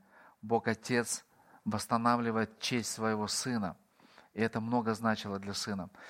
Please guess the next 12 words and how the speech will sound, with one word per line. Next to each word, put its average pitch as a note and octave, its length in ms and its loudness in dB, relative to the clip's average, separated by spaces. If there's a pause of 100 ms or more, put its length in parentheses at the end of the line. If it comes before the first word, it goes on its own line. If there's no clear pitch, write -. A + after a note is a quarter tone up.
(100)
Исайя C3+ 340 4
пятьдесят B2 420 2
два A#2+ 140 8
тринадцать. B2 500 2
«Вот D3 200 6
раб D#3+ 260 8
мой A2 260 4 (360)
будет D#3 420 2
благоуспешен». B2+ 800 2
Смотрите, A#2 680 0 (400)
возвысится, A2 1040 0 (400)
вознесется, G#2+ 1080 -2